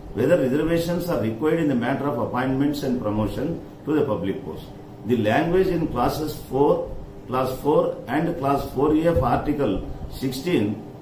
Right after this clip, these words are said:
is, uh, clear, according to which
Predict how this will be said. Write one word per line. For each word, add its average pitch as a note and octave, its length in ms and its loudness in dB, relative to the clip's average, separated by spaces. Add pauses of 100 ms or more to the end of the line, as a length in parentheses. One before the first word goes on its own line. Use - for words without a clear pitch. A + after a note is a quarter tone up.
(200)
is, D3 380 4
uh, - 260 -2
clear, D#3+ 400 2 (260)
according D3+ 440 2
to C3 100 0
which E3 300 -2